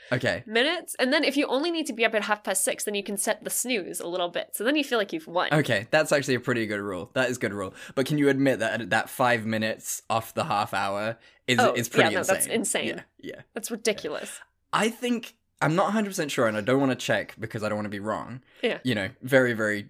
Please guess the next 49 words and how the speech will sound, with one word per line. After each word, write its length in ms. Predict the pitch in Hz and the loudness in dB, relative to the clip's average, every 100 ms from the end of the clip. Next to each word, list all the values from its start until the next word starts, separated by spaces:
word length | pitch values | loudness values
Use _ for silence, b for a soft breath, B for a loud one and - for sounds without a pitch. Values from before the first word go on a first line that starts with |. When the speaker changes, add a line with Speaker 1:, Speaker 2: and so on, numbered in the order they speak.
| - | -12
Speaker 1:
typical 300 | - 110 104 | -8 -4 -4
of 100 | 98 | -4
this 140 | 98 - | -8 -6
day 140 | 101 | -4
and 80 | 95 | -4
age. 220 | 87 104 - _ | -6 -10 -16 _
Speaker 2:
Yeah. 140 | 262 160 - | -6 -6 -8
Speaker 1:
But 240 | 127 160 | -4 -2
I 80 | 175 | 0
feel 260 | 180 - 196 | -2 2 4
like 200 | 202 170 | 4 2
this 180 | 156 - | -6 -4
was 180 | 156 135 | -6 0
one 160 | 135 | 2
of 120 | 131 131 | 4 4
the 220 | 123 117 | 2 0
wo-, 420 | - 113 120 117 113 | -6 -2 -2 0 -2
one 140 | 120 | 0
of 60 | 117 | 0
the 60 | |
backup 500 | 101 123 123 123 - - - - | 0 0 0 -2 -2 -10 -20 -8
kind 160 | 135 117 | -4 -4
of 40 | 107 | -2
singers 440 | 127 117 107 101 | -2 0 -2 -6
from 540 | - 117 104 101 104 92 | -2 0 0 -2 -6 -6
Pitch 240 | - - | -6 -4
Perfect. 420 | 113 117 160 - 120 | -4 0 0 -2 -6
I 20 | |
feel 160 | - | 0
like 140 | 131 - | 0 0
this 120 | 120 | -6
was 120 | 117 | -8
Jessica, 560 | 123 107 123 139 180 147 | -4 -4 -4 2 4 4
right? 380 | 107 143 208 - _ _ - | 2 2 0 -4 _ _ 0
Speaker 2:
You 140 | 277 | 2
know 80 | 277 | 4
what? 180 | 349 - - _ _ - | 2 -2 -20 _ _ -6
Let 200 | 254 254 | 2 4
me 100 | 285 | 6
look 160 | 269 262 | 4 2
it 140 | - | 2
right 200 | 214 202 | 6 8
up 160 | 196 196 | 6 4
because 240 | - 262 - | 2 2 6
I 140 | 220 | 6
was 160 | 226 214 | 6 6
also 300 | 196 202 202 | 6 6 4
like, 160 | 185 | 2
"She's 440 | - - 415 539 | 2 -2 0 0